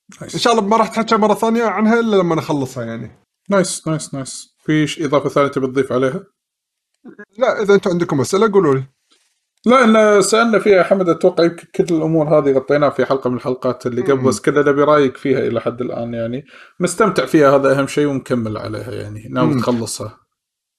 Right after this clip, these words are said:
Speaker 2: إيه، حدا.
Speaker 1: نايس. انترستينج. إنزين. آه، عدول، عندك لعبة تبي تسولف عنها؟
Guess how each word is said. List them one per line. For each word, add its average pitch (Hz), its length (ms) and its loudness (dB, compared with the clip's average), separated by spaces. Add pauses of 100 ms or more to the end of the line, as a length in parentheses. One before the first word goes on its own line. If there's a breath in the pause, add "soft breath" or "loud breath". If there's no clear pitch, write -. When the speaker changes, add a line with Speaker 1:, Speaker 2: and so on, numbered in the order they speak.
(120)
Speaker 2:
إيه، 120 600 2
حدا. 127 340 -8 (640)
Speaker 1:
نايس. - 300 -14 (540)
انترستينج. - 680 -12 (640 loud breath)
إنزين. 220 280 2 (340)
آه، 135 1800 4 (680)
عدول، 135 440 0
عندك 139 400 -2
لعبة 131 220 2
تبي 120 220 -4
تسولف 113 420 -8
عنها؟ 110 400 -12